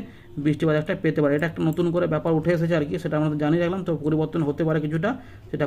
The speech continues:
পরে বলে দেবো। তো রাত থেকে সকালে এই ব্যাপার। এবার আমরা একটু চলে যাব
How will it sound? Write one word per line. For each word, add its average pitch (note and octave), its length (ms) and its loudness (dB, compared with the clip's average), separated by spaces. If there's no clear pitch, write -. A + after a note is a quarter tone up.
পরে C#3+ 220 0
বলে D#3+ 200 4
দেবো। G3 140 0
তো E3 40 -2
রাত C3+ 180 -2
থেকে D#3 220 0
সকালে D#3 280 0
এই D#3 40 2
ব্যাপার। E3 260 2
এবার F#3 200 6
আমরা F3+ 160 0
একটু E3+ 160 -8
চলে E3 180 2
যাব F3+ 120 4